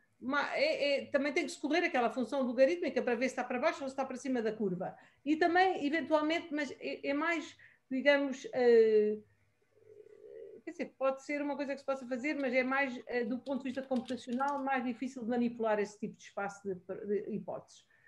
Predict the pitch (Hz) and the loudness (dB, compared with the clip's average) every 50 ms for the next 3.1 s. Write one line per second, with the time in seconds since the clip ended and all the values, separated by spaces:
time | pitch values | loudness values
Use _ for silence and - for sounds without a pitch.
0 | _ - 240 262 285 294 320 330 311 - - - _ - 247 247 269 269 233 214 | _ 2 4 6 6 8 6 6 4 2 -6 -8 _ 0 2 2 4 2 2 2
1 | 277 269 254 269 - _ _ _ _ _ _ _ _ _ - 233 240 226 214 214 | 0 -2 -2 -4 -8 _ _ _ _ _ _ _ _ _ 2 4 6 6 8 6
2 | 208 202 190 - - - 262 262 269 254 220 - - - - - 233 226 214 214 | 6 4 2 -2 -4 -2 0 2 2 2 0 -2 -6 -10 -4 0 2 4 4 4
3 | 214 | 4